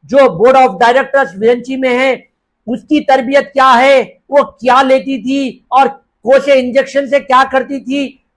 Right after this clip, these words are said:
वो भी मेरे पास है। और तुम्हारी और एक, एक बेटी जो diabetic है, उसके बारे में भी मुझे मालूम है माधवी लता। और तुम रहते मारटपल्ली में और तुम्हारे शौहर रहते जुबली हिल्स में,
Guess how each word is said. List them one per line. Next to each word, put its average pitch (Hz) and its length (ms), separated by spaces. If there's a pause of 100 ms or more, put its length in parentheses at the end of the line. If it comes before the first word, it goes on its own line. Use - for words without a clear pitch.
(140)
वो 254 280
भी 302 120
मेरे 269 260
पास 254 340
है। 247 480
और 254 220
तुम्हारी 262 480
और 254 240
एक, 262 140
एक 233 180
बेटी 247 380 (260)
जो 285 180
diabetic 262 640
है, 262 400 (180)
उसके 285 320
बारे 262 300
में 294 140
भी 294 100
मुझे 269 280
मालूम 254 320
है 254 100
माधवी 240 320
लता। 247 380 (340)
और 269 180
तुम 277 300
रहते 254 320
मारटपल्ली 254 720
में 269 320 (100)
और 247 120
तुम्हारे 262 400
शौहर 247 340
रहते 254 320
जुबली 220 340
हिल्स 269 240
में, 269 300